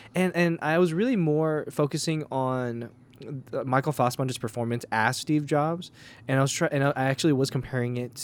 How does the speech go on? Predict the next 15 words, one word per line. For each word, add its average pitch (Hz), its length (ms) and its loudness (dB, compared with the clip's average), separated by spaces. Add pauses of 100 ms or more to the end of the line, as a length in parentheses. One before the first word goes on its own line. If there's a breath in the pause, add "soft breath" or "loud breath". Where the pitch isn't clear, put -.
(120)
to, 120 460 0
funny 127 260 -2
enough, 120 580 -4
uh, 117 380 0
Ashton 123 300 -2
Kutcher's 113 680 -2
Jobs, 107 640 -2
you 113 100 -8
know, 101 360 -6
a 107 60 -6
performance. 98 680 -10 (560 soft breath)
And 147 540 2 (1160)
like 156 180 6
I 180 40 8
said, 147 380 4